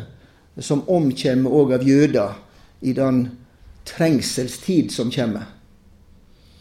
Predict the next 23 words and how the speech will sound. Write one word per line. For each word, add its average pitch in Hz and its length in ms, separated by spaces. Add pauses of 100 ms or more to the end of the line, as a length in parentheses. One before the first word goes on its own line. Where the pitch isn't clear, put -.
(1160)
Skal - 160
ikke 135 160
gå 135 100
noe 127 220
mer 135 240
inn 151 140
på 143 120
det, 156 160 (1080)
men 135 160
det 151 140
skal 156 220
være 196 440
en 175 140 (120)
rest, - 640 (100)
en 139 240
gruppe 190 600
av 165 240
jøder 165 640
som 151 200 (160)
Herren 170 520
har 143 160
bevart 151 720
gjennom 165 480